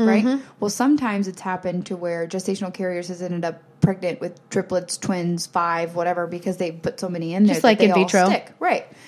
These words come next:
Speaker 1: Well, there's been, like, legal cases where the couples wanted, have wanted to terminate one or two of the children because they didn't wanna have that many kids. And the
Speaker 2: Mm-hmm.
Speaker 1: gestational carrier's like, "No, you're not doing that." And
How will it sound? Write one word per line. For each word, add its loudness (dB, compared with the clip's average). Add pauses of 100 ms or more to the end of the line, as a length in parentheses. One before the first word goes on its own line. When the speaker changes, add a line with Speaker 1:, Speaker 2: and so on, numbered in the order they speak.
(540)
Speaker 1:
Well, 2 (120)
there's 0
been, -4
like, -6
legal -4
cases -6
where 0
the -4
couples -4
wanted, -4
have -4
wanted -4
to -2
terminate -2
one -4
or -6
two -2
of -4
the -6
children 0
because 0
they 2
didn't -6
wanna -8
have -8
that -8
many -8
kids. 0
And 4
the 4
Speaker 2:
Mm-hmm. 2
Speaker 1:
gestational 2
carrier's -2
like, -6 (260)
"No, 0 (480)
you're 0
not 2
doing 0
that." -6 (640)
And 4